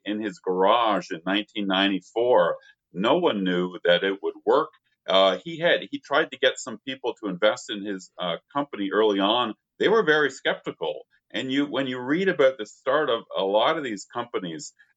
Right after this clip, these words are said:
uh, that have become, uh, very successful, uh, and, and, and the owners wealthy now, when they started out, uh, people were very skeptical. So a lot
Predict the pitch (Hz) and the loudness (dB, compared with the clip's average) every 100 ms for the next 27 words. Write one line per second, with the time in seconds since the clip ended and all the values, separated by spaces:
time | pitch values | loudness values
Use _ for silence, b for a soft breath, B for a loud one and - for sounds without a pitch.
0 | - 90 90 98 101 107 107 92 104 101 | 2 4 4 2 4 2 2 -10 -6 -6
1 | 92 - 90 90 87 98 101 98 - - | -6 -6 -6 -6 -4 -2 -2 -4 -12 -14
2 | - 110 107 - 104 95 - _ - 82 | -2 0 0 -4 -2 0 -2 _ -6 0
3 | 87 87 90 92 _ 82 90 85 - 87 | 2 0 -2 -6 _ -6 -6 -6 -6 -4
4 | 90 85 _ 92 90 104 110 87 - 104 | -4 -8 _ -4 0 2 0 -4 2 2
5 | 110 - 85 90 110 135 95 87 - 127 | 2 -2 -14 -8 -4 -2 -2 -4 -6 -6
6 | 147 - - 170 147 113 127 175 180 - | -6 -6 0 0 2 2 4 4 2 -2
7 | _ _ - 107 120 117 185 208 202 165 | _ _ -4 2 2 2 -6 -4 0 2
8 | 139 147 175 151 - - 190 - 175 - | 4 4 2 0 -6 -4 -4 -4 -10 -4
9 | 82 80 - 139 135 - 127 143 190 214 | -2 -2 -2 -2 -2 0 2 4 2 0